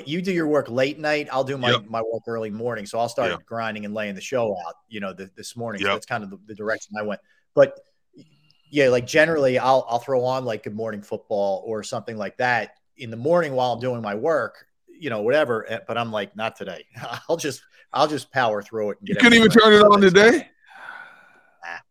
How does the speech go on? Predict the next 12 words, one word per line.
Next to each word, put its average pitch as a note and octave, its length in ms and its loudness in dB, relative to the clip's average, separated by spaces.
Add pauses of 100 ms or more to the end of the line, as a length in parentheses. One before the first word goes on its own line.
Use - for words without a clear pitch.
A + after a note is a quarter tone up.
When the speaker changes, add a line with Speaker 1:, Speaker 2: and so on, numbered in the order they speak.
(320)
Speaker 1:
Nah, G#2 300 -6
no, - 40 -16 (200)
I'm A#2+ 100 -10
not D3+ 200 0
there. B2+ 160 6
Speaker 2:
Wow. B2 500 4 (100)
Speaker 1:
I'm, - 200 -12
I'm B2+ 160 -6
not. C3+ 280 -6
Speaker 2:
Wow. F#2+ 240 -6
Speaker 1:
I B2+ 160 -6
need, D3 220 -10